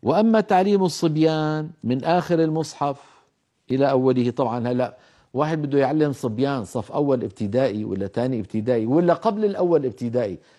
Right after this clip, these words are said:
ب-، بده يعلمهم من سورة البقرة، أيعقل ذلك أيها الإخوة؟ كلنا كنا أطفالا وعلمونا أول شيء الفاتحة،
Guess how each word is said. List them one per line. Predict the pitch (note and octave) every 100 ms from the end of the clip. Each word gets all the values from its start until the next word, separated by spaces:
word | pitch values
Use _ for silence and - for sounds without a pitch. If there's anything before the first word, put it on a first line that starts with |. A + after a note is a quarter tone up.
| _ _
ب-، | - A#2 A#2+ A2 G#2+
بده | A2 G#2+ A2 C3+
يعلمهم | A#2+ C#3 D3+ C3+
من | A#2+
سورة | - C#3 B2+ A#2+
البقرة، | G2+ C3 - B2+ C3+ D3+ A#2+
أيعقل | B2 E3 - D3 B2
ذلك | A2 C3 C3 B2+
أيها | - A#2+ A#2+
الإخوة؟ | A#2+ B2 - D3+ - _ _ _ -
كلنا | A#3+ A3 D#3+ D3 D3+ - -
كنا | F3 D3+ B2+
أطفالا | A2 - A#2+ A2+ B2+ D3+
وعلمونا | A2 B2 A#2+ C#3+ F3 C#3+
أول | F#3 E3+ D#3
شيء | - -
الفاتحة، | D#3 A#3+ A3+ - A2+ A2